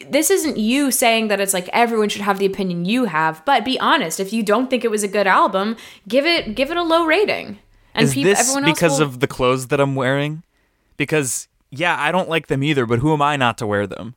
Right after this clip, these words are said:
Speaker 2: All right, I'm just one man.
Speaker 1: Wait, you don't like the clothes that you're wearing?
Speaker 2: Loose-fitting beige khakis, olive t-shirt that doesn't fit me very well.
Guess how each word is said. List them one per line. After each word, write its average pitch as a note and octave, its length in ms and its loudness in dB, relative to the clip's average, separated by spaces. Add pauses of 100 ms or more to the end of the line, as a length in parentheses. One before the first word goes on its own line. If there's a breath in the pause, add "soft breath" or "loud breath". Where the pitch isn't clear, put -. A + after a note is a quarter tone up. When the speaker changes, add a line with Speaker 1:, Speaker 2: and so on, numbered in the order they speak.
(240)
Speaker 2:
All B2 40 -4
right, C3 120 2
I'm D3 160 0
just D#3+ 160 -2
one C3+ 400 -2
man. A#2+ 420 -4
Speaker 1:
Wait, G#3 180 -4
you A3 240 0
don't B3+ 200 2
like G3+ 240 0
the G3+ 100 -4
clothes G3 300 2
that F#3 140 0
you're F3+ 180 0
wearing? E3+ 340 -2
Speaker 2:
Loose-fitting E3+ 680 0
beige D#3 360 0
khakis, A#2+ 880 -4
olive C#3 420 0
t-shirt C#3+ 560 0
that A#2+ 140 2
doesn't C3 280 0
fit - 200 -2
me B2+ 100 -2
very A2 300 0
well. G2+ 360 -4